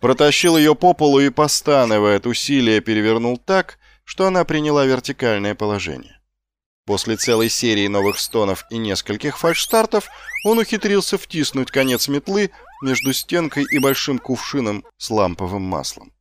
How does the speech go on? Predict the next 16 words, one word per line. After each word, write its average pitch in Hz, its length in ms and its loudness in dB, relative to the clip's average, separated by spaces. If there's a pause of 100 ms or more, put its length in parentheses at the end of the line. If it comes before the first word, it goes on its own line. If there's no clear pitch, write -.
(920)
Какое-то 90 440 -4
мгновение 95 560 -2
он 95 120 -4
не 95 60 -4
шевелился, 127 680 0 (340)
только 147 280 -2
дышал, 139 460 2
как 80 200 -8
кузнечные 90 640 -6
мехи, 92 460 -6 (340)
а 90 140 -4
потом 95 420 -2
изо 92 200 -2
всех - 340 -4
сил 92 260 -4
толкнул. - 560 -10